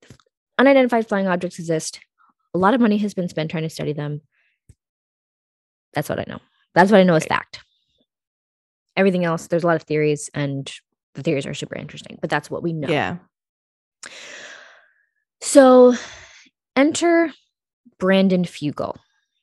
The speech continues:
Speaker 2: Okay.
Speaker 1: So, we're still not at the end of the Skinwalker Ranch, because in two thousand and fifteen, the ranch was purchased by a company called Adamantium Holdings. And
Speaker 2: Mm-hmm.
Speaker 1: Adamantium,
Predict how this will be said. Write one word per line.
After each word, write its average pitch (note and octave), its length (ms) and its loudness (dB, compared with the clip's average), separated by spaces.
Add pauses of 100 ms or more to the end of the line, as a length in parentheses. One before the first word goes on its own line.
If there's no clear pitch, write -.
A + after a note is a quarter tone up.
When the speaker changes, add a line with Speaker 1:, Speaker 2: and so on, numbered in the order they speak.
(160)
Speaker 2:
Okay. - 200 -10 (480)
Speaker 1:
So, - 340 0 (260)
we're E3+ 120 -8
still C4+ 260 4
not C#4+ 160 4
at C4 80 2
the A#3 120 0
end F3 220 0
of D#3+ 260 2 (120)
the F#3+ 100 -2
Skinwalker D3 520 -6
Ranch, - 340 -10
because F3 300 0
in F#3 160 -4
two G#3 120 0
thousand C4 260 2
and D4+ 160 -2
fifteen, D#3+ 440 -4 (500)
the F#3 80 0
ranch G3 260 0
was F#4+ 120 2
purchased - 720 -4
by E3 140 0
a A#3+ 80 -2
company E3 560 -6 (100)
called D#3+ 240 -4 (160)
Adamantium F#3 600 2
Holdings. - 600 -10 (600)
And F3+ 100 -2
Speaker 2:
Mm-hmm. G3 320 6
Speaker 1:
Adamantium, B3 560 4